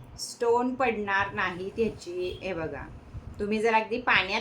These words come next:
वगैरे घातले तर मी काही सांगू शकत नाही, पण असे स्टोन पडणार नाहीत, कारण स्टोन एडीचे आहेत आणि व्यवस्थित मस्तपैकी बसवलेले आहेत. यातल्या मधल्या खडांमध्ये फक्त रंग आहे, इथं तुम्हाला ॲडजस्ट करू शकता. अशा मस्त मस्त या अंगठ्या आहेत. बघा, हिरवा आहे,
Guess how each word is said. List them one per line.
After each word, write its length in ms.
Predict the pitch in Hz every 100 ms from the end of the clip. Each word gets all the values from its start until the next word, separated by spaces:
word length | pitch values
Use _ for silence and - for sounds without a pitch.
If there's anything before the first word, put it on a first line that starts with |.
| 233
वगैरे 260 | 269 262 262
घातले 320 | 262 226 233
तर 180 | 240 247
मी 120 | 233
काही 200 | 233 226
सांगू 260 | 214 185
शकत 340 | 180 180 175 170
नाही, 140 | 190
पण 180 | 208 233
असे 460 | - 302 - 254 262
स्टोन 340 | - 269 233
पडणार 560 | 226 226 170 180 180 190
नाहीत, 300 | 196 185 190
कारण 220 | 202 196 208
स्टोन 340 | - 226 220
एडीचे 440 | 220 220 226 247
आहेत 340 | 247 202 175 190
आणि 180 | 208 214
व्यवस्थित 580 | 214 208 214 - 247 240
मस्तपैकी 640 | 208 214 - 214 196 208
बसवलेले 540 | 220 202 143 127 - 123
आहेत. 120 | - - - - 202
यातल्या 260 | 208 262
मधल्या 420 | 262 254 196 233 240
खडांमध्ये 580 | - 233 233 233 226 226 269
फक्त 220 | 262 226
रंग 280 | 220 208 185
आहे, 120 | 190
इथं 260 | 214 247
तुम्हाला 260 | 220 214 214
ॲडजस्ट 560 | 208 214 - 233 247 -
करू 200 | 233 247
शकता. 580 | 247 226 - 160 151 - - -
अशा 240 | - 214
मस्त 400 | 214 240 254 -
मस्त 380 | 247 254 - -
या 220 | 208 190
अंगठ्या 360 | 170 165 - 143
आहेत. 140 | 139 175
बघा, 200 | 170 175
हिरवा 460 | 214 202 180 196
आहे, 520 | 208 214 214 190 190